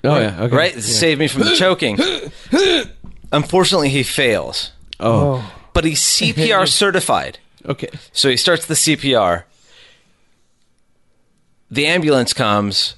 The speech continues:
Speaker 2: You got the E R techs, or, uh, what do they call them? E M Ts.
Speaker 1: Yeah. Yeah.
Speaker 2: They come. They start working it. They get me on the gurney. They put me in the car.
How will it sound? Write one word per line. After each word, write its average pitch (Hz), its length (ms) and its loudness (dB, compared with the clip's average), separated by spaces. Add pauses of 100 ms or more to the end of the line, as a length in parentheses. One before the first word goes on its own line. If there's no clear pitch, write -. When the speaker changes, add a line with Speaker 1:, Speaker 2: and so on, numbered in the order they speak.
(120)
Speaker 2:
You 117 140 -2
got 131 220 0
the 139 240 -4
E 156 80 6
R 147 180 4
techs, 135 480 0
or, 113 140 4
uh, 120 180 2
what 131 120 2
do 139 60 0
they 120 120 0
call 107 240 0
them? 95 260 -6
E 156 140 2
M 139 100 2
Ts. 143 540 -2
Speaker 1:
Yeah. 170 120 0 (220)
Yeah. 131 120 0 (200)
Speaker 2:
They 131 160 0
come. 160 400 2
They 135 100 4
start 131 220 2
working 139 320 2
it. 120 140 2
They 107 80 -2
get 131 200 -4
me 135 140 0
on 131 180 2
the 120 60 0
gurney. 123 540 2 (460)
They 120 140 -2
put 123 200 -2
me 117 100 0
in 107 120 0
the 101 60 0
car. 85 360 0